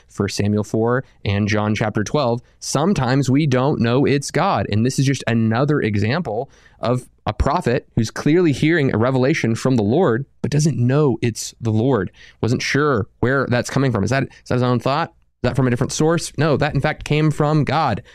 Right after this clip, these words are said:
And he knew it after it was confirmed. We're just making the case. That's the way that prophecy works. We're not imputing anyone's character. And, and he makes this argument that, hey, we're like the, the woman,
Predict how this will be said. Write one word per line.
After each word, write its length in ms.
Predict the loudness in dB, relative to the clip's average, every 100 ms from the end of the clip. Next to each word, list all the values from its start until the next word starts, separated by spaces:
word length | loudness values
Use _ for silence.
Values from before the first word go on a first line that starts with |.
| -20 _
And 120 | -2
he 100 | 2
knew 180 | 4 4
it 200 | 2 -2 -12 _ _
after 400 | -6 -2 0 0 0
it 100 | 0
was 160 | 0 -2
confirmed. 600 | -2 -2 0 0 0 -2
We're 140 | -2
just 180 | 0 0
making 240 | 0 2
the 80 | 0
case. 540 | 0 0 0 0 -4 -10 -20 -16 -10
That's 140 | -6
the 80 | -2
way 100 | 0
that 80 | -2
prophecy 400 | -4 -4 -2 0
works. 340 | 0 0 0
We're 80 | -2
not 100 | -2
imputing 360 | 0 2 2 2
anyone's 320 | 2 0 -2
character. 420 | -6 -6 -6 -10 -12 -20 _ -4
And, 200 | -2 -2
and 80 | 0
he 60 | 0
makes 160 | 0
this 120 | 0 0
argument 400 | 2 2 0 0
that, 120 | 0
hey, 220 | 0 0 -4 _ _ _ _ _ -10 -4
we're 160 | 0
like 200 | 0 0
the, 220 | 0 0
the 100 | 0
woman, 440 | 0 0 2 0